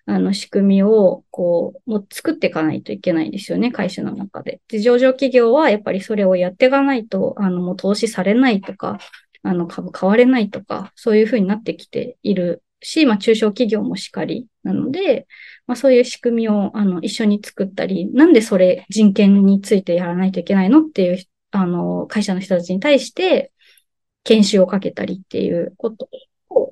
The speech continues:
基本的に、あの、今担当してるお仕事でやってます。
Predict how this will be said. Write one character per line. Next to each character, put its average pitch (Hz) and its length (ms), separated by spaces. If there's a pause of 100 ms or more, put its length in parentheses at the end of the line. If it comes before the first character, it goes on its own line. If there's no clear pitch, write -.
基 214 80
本 185 160
的 190 240
に、 175 300
あ 202 60
の、 180 100
今 175 240
担 170 260
当 170 160
し - 120
て 170 120
る - 100
お - 60
仕 - 140
事 185 260
で 175 140 (280)
や 185 140
っ 175 60 (120)
て 160 120
ま 156 260
す。 - 260